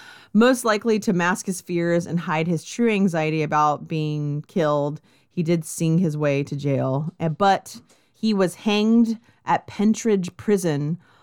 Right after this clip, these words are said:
on November ninth, nineteen forty-two, on the same gallows that killed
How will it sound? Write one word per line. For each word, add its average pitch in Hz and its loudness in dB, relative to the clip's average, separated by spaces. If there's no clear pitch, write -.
on 165 2
November 165 0
ninth, 180 -2
nineteen 175 0
forty-two, 165 -2
on 151 -4
the 147 -2
same 175 0
gallows 151 -2
that - -8
killed 151 -4